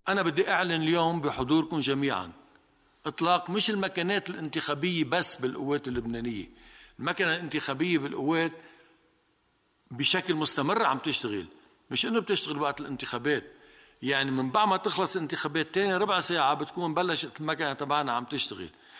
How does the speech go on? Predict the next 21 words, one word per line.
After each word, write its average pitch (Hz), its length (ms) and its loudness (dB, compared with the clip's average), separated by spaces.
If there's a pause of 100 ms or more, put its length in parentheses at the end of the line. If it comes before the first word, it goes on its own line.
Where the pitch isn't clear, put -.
(160)
وبتكفي 165 460 0
تشتغل 151 360 0
كل 170 220 -2
الوقت. 151 340 0 (300)
مشان 156 240 0
هيك 185 160 2
شايفيننا 165 460 0
بالجوزية 131 560 0
اللي 131 120 0
نحن 113 180 -6
فيها. 101 260 -6 (840)
فبدي 135 500 0
أعلن 170 280 0
إطلاق 151 440 0
مش 208 260 4
المكنة 202 380 2
الانتخابية 151 680 -2 (280)
والمكانات 160 760 0
الانتخابية 151 840 -4 (380)
الموجودة 139 640 0
بالمناطق 139 600 0